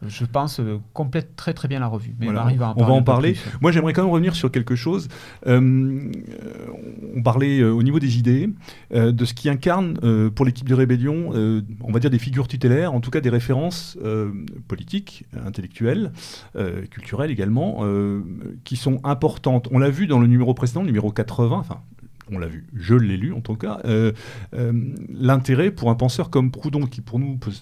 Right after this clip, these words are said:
Speaker 2: enfin, nous semble essentiel, mais c'est intéressant parce que dans le, les mouvements nationaux, de manière très générale, euh, Proudhon n'est pas forcément quelqu'un qui viendrait en tête de gondole, si j'ose dire, et pas forcément,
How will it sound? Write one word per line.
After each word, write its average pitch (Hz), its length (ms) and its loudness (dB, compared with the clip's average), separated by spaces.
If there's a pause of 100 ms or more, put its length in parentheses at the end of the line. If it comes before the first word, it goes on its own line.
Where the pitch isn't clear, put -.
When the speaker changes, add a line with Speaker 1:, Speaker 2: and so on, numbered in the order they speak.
Speaker 2:
enfin, 107 220 -4
nous 110 100 0
semble 127 200 0
essentiel, 135 320 -2
mais 170 80 -2
c'est - 140 -8
intéressant 143 300 0
parce 165 120 -2
que 135 120 2 (480)
dans 160 180 4
le, 147 340 4
les 127 300 4
mouvements 151 400 2
nationaux, 131 400 2
de - 60 0
manière 113 200 4
très 110 140 -2
générale, 123 560 0
euh, 104 220 -2
Proudhon 135 360 -4
n'est 135 80 0
pas 120 120 0
forcément 131 340 -4
quelqu'un 160 280 -4
qui - 180 -8
viendrait 123 560 0
en 110 140 -2
tête 139 180 -4
de 143 80 0
gondole, 151 360 2
si 123 160 -4
j'ose 110 200 -2
dire, 156 240 -4
et 165 60 0
pas 147 140 -4
forcément, 156 540 -2